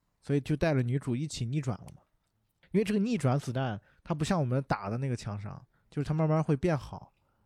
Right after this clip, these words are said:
然后它是会慢慢变严重，对吧？因为它是时间是反向的嘛，对，所以说你要治好它的这个枪伤，你就必须反向去治疗，就是回到过去，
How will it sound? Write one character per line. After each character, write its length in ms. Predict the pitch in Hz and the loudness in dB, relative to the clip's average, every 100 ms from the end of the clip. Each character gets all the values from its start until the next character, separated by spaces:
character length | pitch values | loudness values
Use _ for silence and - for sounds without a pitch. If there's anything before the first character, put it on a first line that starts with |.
| _ _ _ - | _ _ _ -2
然 160 | 139 160 | 2 2
后 80 | |
它 260 | 160 - 196 | 2 0 0
是 240 | 208 185 | 0 4
会 200 | 151 175 | 4 4
慢 180 | 156 165 | 2 2
慢 120 | 165 | 2
变 360 | 170 185 143 - - | 2 2 0 -2 -12
严 280 | - 120 104 | -2 0 0
重， 320 | 139 214 120 117 _ _ _ _ - | 0 -2 -2 -8 _ _ _ _ -10
对 100 | - | -10
吧？ 140 | - | -8
因 140 | 135 160 | -4 -2
为 100 | 202 | -2
它 220 | - 208 | -2 -2
是 220 | - 165 | 2 0
时 180 | - 131 | 0 0
间 160 | 160 180 | 0 0
是 320 | - 139 113 - | 0 0 0 -8
反 300 | - 101 92 | -4 -4 -2
向 240 | 160 160 | -2 -2
的 60 | 101 | -4
嘛， 140 | 92 - - - - | -10 -16 -20 -20 -4
对， 160 | 147 | 0
所 180 | 135 175 | 2 2
以 60 | 202 | 2
说 180 | 185 190 | 2 2
你 120 | 139 | 2
要 140 | 147 | 2
治 180 | 147 196 | 2 -2
好 160 | 143 113 | 0 0
它 160 | 131 | 0
的 100 | 143 | 0
这 60 | 131 | 0
个 40 | |
枪 220 | 123 127 | -2 -2
伤， 180 | 131 135 | -2 -2
你 140 | 123 117 | -6 -6
就 240 | 156 143 - _ - _ | -6 -6 -10 _ -20 _
必 140 | - 180 | 0 0
须 420 | - 147 147 143 _ _ _ - | 0 0 0 -2 _ _ _ -10
反 340 | - 107 95 | -2 0 0
向 240 | - 202 | -2 0
去 140 | 156 127 | 0 -2
治 160 | - | -2
疗， 260 | 107 85 - _ _ _ - | -6 -8 -16 _ _ _ -6
就 120 | 143 | 0
是 60 | |
回 180 | 139 - | 2 4
到 140 | 175 165 | 2 2
过 180 | 175 | 0
去， 320 | 143 - 160 | -2 -4 -4